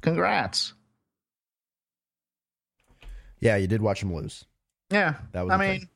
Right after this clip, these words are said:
Speaker 2: You watch it, hey, you know, I, I don't know what the overall story is. I think, you know, put heat on Triple H. Maybe it was in part to get the Rock thing over. But at the end of the day, who's the
Speaker 1: Oh,
Speaker 2: one
Speaker 1: no.
Speaker 2: who's sticking around? It's Triple
Speaker 1: No, no,
Speaker 2: H.
Speaker 1: no, no, no. It, no, it, it, it, it,
Speaker 2: It's
Speaker 1: yeah,
Speaker 2: Triple H.
Speaker 1: but it was,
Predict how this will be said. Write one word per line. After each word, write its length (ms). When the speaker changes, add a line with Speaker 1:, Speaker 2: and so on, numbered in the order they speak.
Speaker 2:
You 100
watch 180
it, 60
hey, 440
you 100
know, 320
I, 260
I 120
don't 140
know 100
what 160
the 100
overall 300
story 320
is. 100
I 80
think, 240
you 100
know, 100
put 260
heat 200
on 140
Triple 300
H. 400
Maybe 260
it 80
was 380
in 140
part 400
to 80
get 120
the 60
Rock 260
thing 180
over. 300
But 100
at 60
the 100
end 100
of 60
the 60
day, 420
who's 220
the 80
Speaker 1:
Oh, 40
Speaker 2:
one 140
Speaker 1:
no. 60
Speaker 2:
who's 80
sticking 260
around? 440
It's 180
Triple 240
Speaker 1:
No, 40
no, 100
Speaker 2:
H. 60
Speaker 1:
no, 100
no, 140
no. 200
It, 180
no, 260
it, 140
it, 260
it, 40
it, 180
Speaker 2:
It's 80
Speaker 1:
yeah, 280
Speaker 2:
Triple 60
H. 40
Speaker 1:
but 120
it 60
was, 160